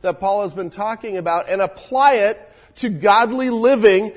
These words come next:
in an ungodly world, but more specifically, godly living in a church family of two hundred and fifty people? It's challenging when we have different opinions and when those opinions can, can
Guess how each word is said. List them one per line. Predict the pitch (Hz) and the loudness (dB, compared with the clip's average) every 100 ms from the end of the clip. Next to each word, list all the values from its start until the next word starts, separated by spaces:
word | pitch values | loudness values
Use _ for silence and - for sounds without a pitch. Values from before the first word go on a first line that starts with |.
| - | -8
in | - 214 | -2 0
an | 214 | 0
ungodly | 247 294 254 254 233 214 | 0 0 2 2 0 -6
world, | 226 262 214 208 | -2 2 2 0
but | 202 | -4
more | 190 208 | -4 -6
specifically, | - 196 247 254 214 180 | -6 -6 -6 -4 -4 -6
godly | 151 214 240 220 208 | -4 -4 -4 -6 -8
living | 185 208 247 196 180 180 - _ _ | -4 -2 -2 -2 -4 -6 -14 _ _
in | 185 | -8
a | 185 | -8
church | 180 - 226 - | -8 -8 -8 -8
family | - 214 226 208 160 165 | -12 -10 -8 -4 -4 -4
of | 165 | -8
two | - 180 | -10 -8
hundred | 165 151 | -8 -8
and | 131 | -10
fifty | 135 117 | -12 -12
people? | - 165 - - _ _ _ _ _ _ _ _ _ _ _ _ | -8 -8 -10 -20 _ _ _ _ _ _ _ _ _ _ _ _
It's | _ | _
challenging | - 175 226 226 - 78 _ _ _ _ _ | -16 -10 -6 -6 -8 -16 _ _ _ _ _
when | 143 | -12
we | 143 | -8
have | 139 113 | -8 -10
different | 160 147 127 | -14 -12 -14
opinions | - 202 190 - _ - _ _ _ - | -14 -14 -14 -18 _ -20 _ _ _ -14
and | 151 | -10
when | 160 156 | -8 -8
those | 151 143 | -8 -10
opinions | 143 - 208 220 170 151 - | -14 -16 -14 -10 -10 -10 -12
can, | 156 143 | -12 -12
can | - 143 139 135 | -12 -14 -12 -14